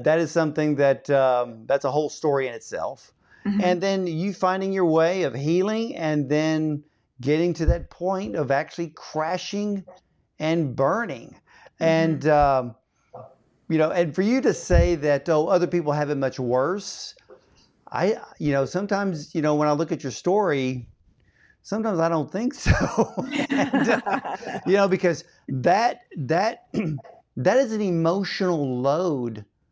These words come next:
Speaker 1: that you were carrying in much different parts, and they were, they were crisscrossing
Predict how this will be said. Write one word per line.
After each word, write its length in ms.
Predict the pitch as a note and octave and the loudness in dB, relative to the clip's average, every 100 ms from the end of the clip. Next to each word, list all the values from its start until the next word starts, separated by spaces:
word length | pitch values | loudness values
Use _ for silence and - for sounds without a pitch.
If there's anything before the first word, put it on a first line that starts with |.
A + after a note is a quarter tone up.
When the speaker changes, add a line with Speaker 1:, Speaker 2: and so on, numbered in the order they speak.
| _ _ _ - | _ _ _ -8
Speaker 1:
that 420 | B2+ D3+ D3 D#3+ | 0 2 2 -2
you 360 | C#3+ C3 D#3+ E3+ | -6 -2 0 2
were 180 | C#3+ A#2+ | 0 -2
carrying 540 | - D#3+ F#3 F#3+ D3 | -4 -2 0 0 -2
in 140 | C3 C3+ | 0 -2
much 200 | C3 C3 | -2 -4
different 540 | B2 D#3+ D#3+ D3 C3 - | 0 0 0 -6 -6 -4
parts, 320 | F3+ G3+ - - | -2 0 -4 -8
and 280 | D#3+ G#3 G#3 | -4 -2 2
they 140 | F3 E3+ | 2 2
were, 400 | D#3+ D#3 C#3 - _ _ _ - B2+ | 2 2 0 -4 _ _ _ -8 0
they 140 | D#3 | 2
were 140 | C#3+ | 2
crisscrossing 1160 | B2+ - G3 G3+ - - C#3 C3 - C3 B2+ | -2 -2 0 0 -2 -2 -2 -2 -6 -4 -4